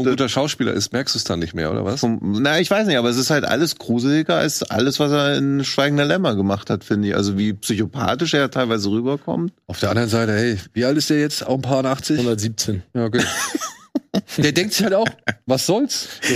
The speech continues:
Speaker 3: ja.
Speaker 1: Ja, ja, na klar, aber es ist immer, wenn ich die Videos sehe, denke ich immer so, wow, das ist schon ganz
Speaker 2: Wenn's
Speaker 1: schön
Speaker 2: ihm
Speaker 1: irre.
Speaker 2: Spaß macht, dann ist es
Speaker 4: Ja.
Speaker 2: wahrscheinlich, machst du halt was.
Speaker 3: Ja.
Speaker 2: Ich weiß es nicht.
Speaker 1: So.
Speaker 3: Kommen wir zu den Streaming-,
Speaker 4: Oh.
Speaker 3: äh, Mediathekentipps. Was haben wir?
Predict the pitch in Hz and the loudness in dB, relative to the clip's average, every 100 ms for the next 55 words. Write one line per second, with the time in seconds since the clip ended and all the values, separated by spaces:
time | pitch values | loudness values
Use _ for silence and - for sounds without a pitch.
0 | 110 127 160 151 120 92 104 143 - 107 | 2 2 2 2 0 2 2 4 4 2
1 | 113 127 131 135 131 123 117 113 123 151 | 2 2 2 2 2 2 2 2 2 2
2 | 151 156 139 117 101 90 - 50 53 64 | 4 2 2 2 0 -2 -4 -6 -4 -4
3 | - 110 - - 123 117 110 104 110 110 | -4 -4 -2 0 0 0 0 0 0 0
4 | 101 104 101 - - 80 107 _ - 78 | 0 2 0 -2 -4 -6 -10 _ -10 -8
5 | 85 - - 95 87 92 98 - _ _ | -10 -8 -4 -4 -4 -4 -6 -8 _ _
6 | _ _ _ - 95 - - - - - | _ _ _ -14 -12 -10 -12 -12 -14 -18
7 | 101 _ 123 123 78 67 - 90 _ _ | -20 _ 0 0 0 -6 -12 -20 _ _
8 | - 110 165 202 131 98 - - - 101 | -4 2 4 4 2 0 -10 -6 0 2
9 | 107 104 151 175 165 170 165 151 143 135 | 2 2 2 2 2 4 4 4 0 -2
10 | _ _ _ _ _ - - 220 214 156 | _ _ _ _ _ -2 2 2 2 2
11 | 110 127 131 180 175 226 165 151 214 - | 4 4 4 2 2 0 0 0 0 -4
12 | - - - _ 127 135 156 127 95 | -8 -16 -20 _ -2 2 2 2 0